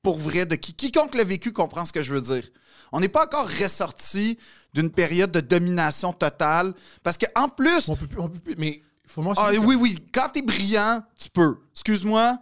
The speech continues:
Speaker 1: les Pingouins, ils ont été ca-, là, tu vas me dire, ah, il y avait Crosby, Malkin, Fleury et compagnie.
Speaker 2: Non, ils ont pas dominé comme
Speaker 1: Les, les Pingouins, ils ont dominé.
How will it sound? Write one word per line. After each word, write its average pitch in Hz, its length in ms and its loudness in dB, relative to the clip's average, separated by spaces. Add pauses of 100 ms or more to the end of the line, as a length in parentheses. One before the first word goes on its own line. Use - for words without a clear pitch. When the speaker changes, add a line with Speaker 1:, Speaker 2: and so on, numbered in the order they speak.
(180)
Speaker 1:
les 160 80 0
Pingouins, 190 440 2
ils 220 60 2
ont 208 40 2
été 190 180 -2
ca-, 185 160 0
là, 156 80 -2
tu 156 60 -4
vas 160 80 0
me 156 40 -6
dire, 143 160 -2
ah, 131 60 0
il - 20 0
y 123 60 0
avait 131 120 0
Crosby, 131 380 0
Malkin, 147 380 0
Fleury 131 380 2
et 135 40 2
compagnie. 143 560 0
Speaker 2:
Non, 139 80 -8
ils 139 60 -6
ont 123 40 -8
pas 175 120 -4
dominé 139 460 -2
comme 117 380 -8 (460)
Speaker 1:
Les, 147 120 0
les 123 180 -6
Pingouins, 110 340 -6
ils 120 60 -2
ont 95 180 -8
dominé. 104 680 -6